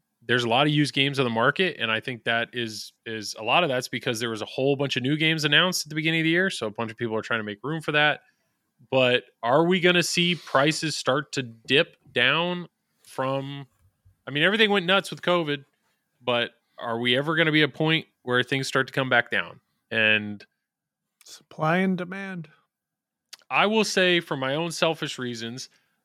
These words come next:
Speaker 1: I've really, ha-, I've really thought about buying a Monster Bash. I've really thought about buying a Monster Bash, and to see, I understand C G C games are unique,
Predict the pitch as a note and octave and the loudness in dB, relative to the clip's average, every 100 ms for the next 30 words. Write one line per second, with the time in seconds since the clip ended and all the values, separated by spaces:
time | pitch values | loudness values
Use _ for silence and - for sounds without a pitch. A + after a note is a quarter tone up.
0 | _ B2 F3 E3 D#3+ F3 F3 E3+ D#3 - | _ 0 0 2 0 2 2 2 0 -6
1 | - D#3+ C#3+ C3+ D#3 G3 F#3 - E3 D#3 | -4 -2 0 0 2 4 4 4 4 4
2 | C#3+ B2 C3 C3+ C3+ C3 A#2+ A#2 A2 G#2 | 0 2 0 2 -2 -6 -8 -4 -4 -6
3 | G2+ E2 - - A2 G#2+ A#2 A#2+ A#2+ A2+ | -8 -8 -10 -10 -8 -4 -2 0 0 2
4 | A2 G#2+ G#2 G#2 G2+ G2 - G#2 D#2+ F#2 | 0 2 0 -2 -6 -6 -8 -6 -6 -6
5 | - A2 G#2+ G#2+ - C3 B2 B2 B2 A2 | -8 -10 -8 -6 0 0 2 0 -2 0
6 | A#2+ C#3 - C#3+ B2+ A#2 B2 A2+ - A#2+ | 0 0 0 0 0 -2 -6 -6 -8 -8
7 | A#2+ G#2+ G#2 A2 C3+ F3 F3+ | -8 -8 -8 -6 0 0 -2